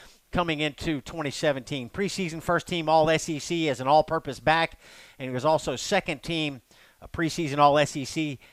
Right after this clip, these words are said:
as a kickoff returner by Athlon. So he anchors what figures to be a very good wide receiver core for the Gamecocks. You mentioned Brian Edwards.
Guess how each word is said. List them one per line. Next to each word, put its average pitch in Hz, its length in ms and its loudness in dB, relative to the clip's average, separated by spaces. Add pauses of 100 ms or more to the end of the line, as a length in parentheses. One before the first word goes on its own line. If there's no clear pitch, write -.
(160)
as 127 140 -6
a 120 80 -2
kickoff 170 520 4
returner 139 600 -4 (440)
by 131 320 0
Athlon. 131 680 0
So 139 180 -2
he 185 260 -2
anchors 180 580 0 (300)
what 151 220 0
figures 180 360 0
to 196 100 -6
be 165 320 2
a 127 80 2
very 151 360 4
good 160 440 4 (340)
wide 156 300 4
receiver 160 480 -2
core 160 500 0 (280)
for - 120 -10
the 127 100 -4
Gamecocks. 147 640 0
You 127 60 -6
mentioned 147 340 -6
Brian 143 340 2
Edwards. 147 520 0